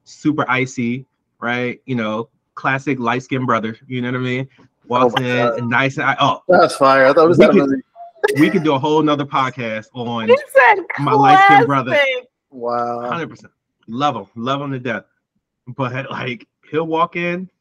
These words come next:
Speaker 1: it, and he makes it look good.
Speaker 2: Mm-hmm.
Speaker 1: Similar to the tank tops,
Speaker 3: Mm-hmm.
Speaker 1: right? It, some people can make it work, and I just can't. You know?
Speaker 3: Damn.
Speaker 1: You know what I'm saying? I'm trying, but one is fine.
Speaker 3: Damn.
Speaker 1: One or two, one or two is, is good.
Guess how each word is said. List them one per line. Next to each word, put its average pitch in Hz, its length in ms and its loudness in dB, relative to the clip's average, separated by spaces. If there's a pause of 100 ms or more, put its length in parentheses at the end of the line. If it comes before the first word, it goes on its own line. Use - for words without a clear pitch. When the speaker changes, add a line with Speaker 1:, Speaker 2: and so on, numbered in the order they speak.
Speaker 1:
it, 151 300 -14
and 151 120 -6
he 208 140 -6
makes 120 380 -8
it 208 100 -8
look 180 220 -8
good. 202 320 -6 (340)
Speaker 2:
Mm-hmm. 117 140 -10
Speaker 1:
Similar 139 240 -4
to 190 100 -6
the 185 60 -6
tank 185 280 -6
tops, 107 240 -2
Speaker 3:
Mm-hmm. 107 80 -10
Speaker 1:
right? 131 240 -2
It, 131 200 -4 (260)
some 151 240 -6
people 160 300 -6
can 156 160 -6
make 160 180 -4
it 143 60 -4
work, 165 360 -4 (120)
and 110 480 -6 (360)
I 127 140 -2
just 147 180 -12
can't. 185 260 -8 (680)
You 104 80 -18
know? 143 400 -6 (420)
Speaker 3:
Damn. 185 280 -10
Speaker 1:
You 120 60 -4
know 135 60 -4
what - 80 -10
I'm 233 60 -10
saying? - 20 -20 (1500)
I'm 151 80 -8
trying, 131 160 0
but 135 100 -2
one - 160 0
is - 120 -2
fine. - 180 -10
Speaker 3:
Damn. 131 80 -12
Speaker 1:
One 185 160 0
or 170 60 0
two, 117 320 -2
one 160 220 -2
or 180 60 0
two 160 480 -2
is, 104 240 -6
is 101 200 -12
good. 85 200 -20